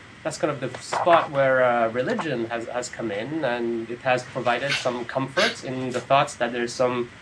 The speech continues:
greater being that has an aim for us, that gives meaning to our life.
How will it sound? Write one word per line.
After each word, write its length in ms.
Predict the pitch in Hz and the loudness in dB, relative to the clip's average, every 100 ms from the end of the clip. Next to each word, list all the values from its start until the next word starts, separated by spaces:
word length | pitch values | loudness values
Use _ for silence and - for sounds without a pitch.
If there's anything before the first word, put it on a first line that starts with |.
| - - - | -20 -20 -4
greater 340 | 143 147 139 | -2 0 0
being 440 | 131 147 120 117 113 | 0 0 2 2 4
that 180 | 117 - | 2 4
has 480 | 123 135 135 113 | 6 6 6 0
an 160 | 107 127 | -2 -2
aim 340 | 123 131 139 | 0 0 -2
for 300 | 139 107 107 | -4 -2 2
us, 200 | 110 117 | 2 0
that 180 | - 113 | -4 -8
gives 220 | 123 113 | -6 -4
meaning 520 | 113 135 120 110 113 110 | -4 -2 -2 -2 -2 -4
to 120 | 110 | 0
our 160 | 107 | 0
life. 420 | 107 101 104 - | 0 -2 -4 -10